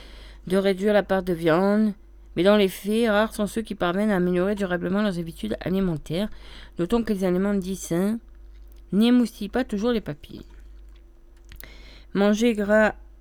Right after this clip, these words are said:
et sucré suractive le circuit de la récompense.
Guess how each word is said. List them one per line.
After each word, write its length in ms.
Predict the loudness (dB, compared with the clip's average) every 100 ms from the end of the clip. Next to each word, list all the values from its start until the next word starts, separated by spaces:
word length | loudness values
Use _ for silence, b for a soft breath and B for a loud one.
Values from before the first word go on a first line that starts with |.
| -4
et 160 | 0 0
sucré 720 | -2 -8 -8 -2 0 2 0
suractive 840 | -4 -4 0 0 -4 -12 -6 -4 -2
le 160 | -2
circuit 600 | -2 -4 -8 -8 -8 -6
de 160 | -4 -2
la 160 | 0 -2
récompense. 680 | -4 -8 -14 -18 -16 -16